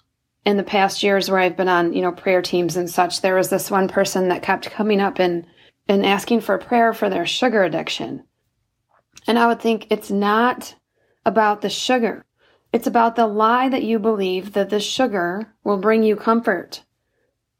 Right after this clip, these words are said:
The demonic is holding on to that lie. So, Holy Spirit, what's the truth? I am your comforter.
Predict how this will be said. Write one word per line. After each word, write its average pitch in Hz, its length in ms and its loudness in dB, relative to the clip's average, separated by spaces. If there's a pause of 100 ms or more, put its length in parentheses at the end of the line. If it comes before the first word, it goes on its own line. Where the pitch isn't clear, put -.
(140)
The 208 120 0
demonic 220 720 2
is 247 160 -2
holding 220 420 -2
on 190 280 -4
to 190 120 -6
that 175 300 -2
lie. 165 520 -6
So, - 200 0
Holy 247 340 2
Spirit, 226 460 2
what's 196 300 -2
the 196 120 -2
truth? - 720 -2 (2000)
I 233 220 6
am 269 180 4
your 202 160 -2
comforter. 175 680 -6